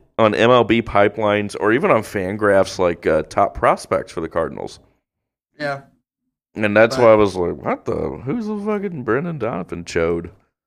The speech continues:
Speaker 1: Why
Speaker 2: Well,
Speaker 1: does
Speaker 2: and
Speaker 1: Josh,
Speaker 2: he was,
Speaker 1: why does Josh
Speaker 2: I mean,
Speaker 1: wanna fuck him so bad?"
Speaker 2: he, like, he, he's a little older for a prospect. He, but the thing is, when you looked at his minor league stats, the guy hit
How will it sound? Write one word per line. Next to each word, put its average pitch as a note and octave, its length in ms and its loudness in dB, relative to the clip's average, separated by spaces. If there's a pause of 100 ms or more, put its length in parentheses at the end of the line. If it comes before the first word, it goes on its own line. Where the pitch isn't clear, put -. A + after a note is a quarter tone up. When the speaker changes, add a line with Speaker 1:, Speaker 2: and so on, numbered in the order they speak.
(180)
Speaker 1:
Why - 140 -2
Speaker 2:
Well, F3+ 200 4
Speaker 1:
does F3+ 60 6
Speaker 2:
and - 100 4
Speaker 1:
Josh, A#2+ 80 2
Speaker 2:
he E3+ 80 2
was, E3 320 0
Speaker 1:
why G#2+ 80 2
does - 120 -4
Josh G2+ 300 2
Speaker 2:
I - 40 -8
mean, B2 60 -4
Speaker 1:
wanna F#2+ 120 -2
fuck - 360 -6
him G#2 120 -8
so D#2+ 220 -10
bad?" D#2+ 340 -8 (580)
Speaker 2:
he, D#3 240 -6
like, C3+ 260 -4 (240)
he, D#3+ 200 -2
he's D3 200 -6
a C#3 60 -6
little B2+ 320 -4
older C3+ 400 -4
for C3+ 200 -6
a C3 60 -8
prospect. A#2 840 -6 (340)
He, F#2+ 360 -18 (340)
but C#3 240 -4
the E3 100 -4
thing F#3 240 0
is, F3+ 300 -2
when C#3 140 -8
you B2+ 120 -4
looked C#3+ 160 -6
at C#3+ 60 -10
his B2 140 -10
minor C3 260 -8
league F#2 160 -10
stats, E3 440 -8
the B2 100 -10
guy A2+ 240 -6
hit C3 460 -10